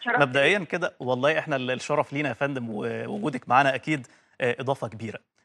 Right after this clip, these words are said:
Speaker 2: مبدئيًا، واقعة زي كده يا دكتور هي أكيد مش الواقعة الأولى، وممكن تتكرر من وقت للتاني. فعايز مبدئيًا
Speaker 1: أيوة.
Speaker 2: كده أعرف من حضرتك تفاصيل الواقعة، وإزاي ممكن أعمل عملية الضبط فيما بعد عشان ما أمرش بمثل هذه الأزمات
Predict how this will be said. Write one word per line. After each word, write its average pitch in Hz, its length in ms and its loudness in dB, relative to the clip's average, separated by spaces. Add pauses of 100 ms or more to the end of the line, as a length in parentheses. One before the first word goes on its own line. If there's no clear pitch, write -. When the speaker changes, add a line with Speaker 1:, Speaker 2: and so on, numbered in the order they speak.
(180)
Speaker 2:
مبدئيًا، 135 280 4
واقعة 233 280 2
زي 143 160 2
كده 180 160 0
يا 196 60 0
دكتور 175 320 -4
هي 147 180 2
أكيد 151 380 -6 (280)
مش 127 300 -4
الواقعة 135 320 2
الأولى، 120 320 -4
وممكن 135 440 -4
تتكرر 139 440 0
من 110 120 -6
وقت - 240 -2
للتاني. 113 420 -10 (380)
فعايز 202 220 6
مبدئيًا 175 280 4
Speaker 1:
أيوة. 185 100 0
Speaker 2:
كده 165 200 -2
أعرف 180 260 6
من 131 80 -4
حضرتك 135 360 -4
تفاصيل - 480 -6
الواقعة، 156 440 4
وإزاي 135 340 -4
ممكن 165 300 -8
أعمل 156 260 4
عملية 123 380 0
الضبط 131 340 -4
فيما 139 240 -4
بعد 139 240 4 (400)
عشان 139 260 0
ما 151 100 0
أمرش 135 340 -2
بمثل 127 340 -4
هذه 135 220 0
الأزمات 120 500 -2